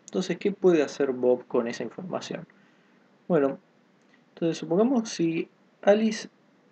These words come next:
preparó en un estado, el es-, preparó el spin en un estado psi, entonces el valor de expectación va a ser este, como ya lo habíamos visto, la traza del producto exterior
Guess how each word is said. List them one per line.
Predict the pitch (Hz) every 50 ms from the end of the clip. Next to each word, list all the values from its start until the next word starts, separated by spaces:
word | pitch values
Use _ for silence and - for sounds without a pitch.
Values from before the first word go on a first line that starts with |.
| _ _
preparó | - 147 143 139 - 143 139 151 156 165 165 - - - _ _ _ _ _ _ _ _ _ _ _ _ _ _ _ _ _ _ _ _ _ _ _ _ _ _ _ _ _ _ _ _ _ _ _ _ _ _ _ _ _ _ _ _ _ _ _ _
en | - - 147 139 135 131 131 127 131 131 135 135
un | 139 139 135
estado, | 135 - - 139 135 127 123 131 127 120 120 120 117 117 - _ _ _ _ _ _ _ _ _ _ _ _ _ _ _ -
el | 139 131
es-, | 120 - - -
preparó | - 139 - 131 135
el | 139
spin | 139 135 - - 143 135
en | 131 127
un | 127
estado | 123 - - 127 120 117 -
psi, | - - 190 170 139 135 - - - - - - _
entonces | _ - - 160 156 147 -
el | 151
valor | 143 147 160 180
de | 196
expectación | 196 196 - 151 - - 139 139 - - 190 180 151 131 127 127 - _ _ _ _ _ _ _ _ _ _ _ _ - 143
va | 147 143
a |
ser | - - 147 135
este, | 139 131 - - - - 123 123 - - _ _ - -
como | - - 127 120
ya | 117 - 135
lo | 131
habíamos | 127 127 131 127 127 131
visto, | 127 117 113 - -
la | - - 139 -
traza | - 143 139 139 135 - - 135 127 123
del | 120 113
producto | - 135 123 - - 127
exterior | - - - - 127 120 135 139 139 131 131 - 156